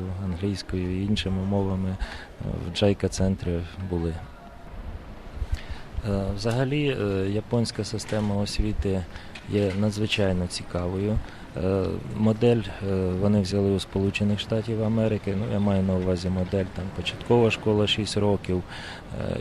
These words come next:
і далі модель організації і університетського навчання, але вони нічого не копіювали, як кажуть у американців. Вони цю систему вдосконалили, вони її модернізували, вони її збагатили, в тому числі і збагатили і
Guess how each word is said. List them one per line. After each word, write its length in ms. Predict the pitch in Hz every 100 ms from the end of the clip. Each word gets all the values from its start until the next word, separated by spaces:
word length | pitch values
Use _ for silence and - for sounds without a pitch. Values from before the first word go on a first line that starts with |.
| - 98
і 60 |
далі 320 | 92 95 92
модель 360 | 92 90 92 92
організації 1160 | 92 90 95 98 90 95 90 - 90 90 90 92
і 40 |
університетського 920 | 92 95 92 - 107 127 120 - 110
навчання, 400 | 107 - 107 104
але 120 | 101 113
вони 240 | 117 113
нічого 500 | 113 110 - 104 101
не 140 | 104
копіювали, 720 | 104 107 - 95 90 87 90 95
як 100 | 104 -
кажуть 380 | 123 - 127 123
у 40 |
американців. 720 | 120 123 120 120 123 - 110
Вони 360 | 104 110 127 127 - - - -
цю 160 | 131 120
систему 560 | 117 - 113 113 110
вдосконалили, 840 | 92 92 104 117 101 87 90 95 101
вони 220 | 107 113
її 140 | 110
модернізували, 920 | 104 104 101 98 95 92 90 92 92 98
вони 220 | 107 110
її 140 | 113
збагатили, 760 | 101 - 104 104 - 87 85 92 107 - - -
в 40 | -
тому 240 | 120 139 110
числі 440 | 104 - 110 101
і 40 |
збагатили 720 | 87 98 95 92 - 101 95
і 80 | 92